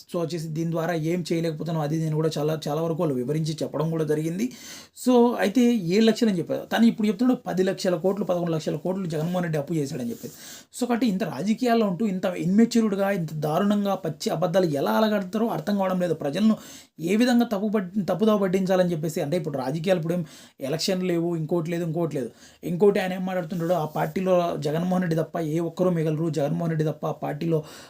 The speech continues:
ఆ, ఒక చిన్న పిల్లోళ్ళు కూడా మిగలరు, అందరూ పార్టీ పెడతారు, ఎందుకంటే జగన్మోహన్ రెడ్డి నడవడిక అది ఇది అని మాట్లాడుతున్నాడు. So కాబట్టి ఆ పార్టీ,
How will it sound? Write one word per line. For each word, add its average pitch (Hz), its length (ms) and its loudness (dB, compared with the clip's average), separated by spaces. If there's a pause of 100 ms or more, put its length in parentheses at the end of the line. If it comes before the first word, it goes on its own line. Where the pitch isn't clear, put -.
(140)
ఆ, 151 340 0
ఒక 147 200 -6
చిన్న 165 300 -2
పిల్లోళ్ళు 170 540 -2
కూడా 175 140 -4
మిగలరు, 156 360 -2
అందరూ 160 340 -2
పార్టీ 160 340 -2
పెడతారు, 156 300 0
ఎందుకంటే 156 380 0
జగన్మోహన్ 156 420 -2
రెడ్డి 156 140 0
నడవడిక 151 460 -2
అది 151 260 -2
ఇది 151 100 -2
అని 139 80 -2
మాట్లాడుతున్నాడు. - 1080 -8
So 240 60 -2
కాబట్టి 262 440 -2 (100)
ఆ 165 100 -4
పార్టీ, 175 760 -4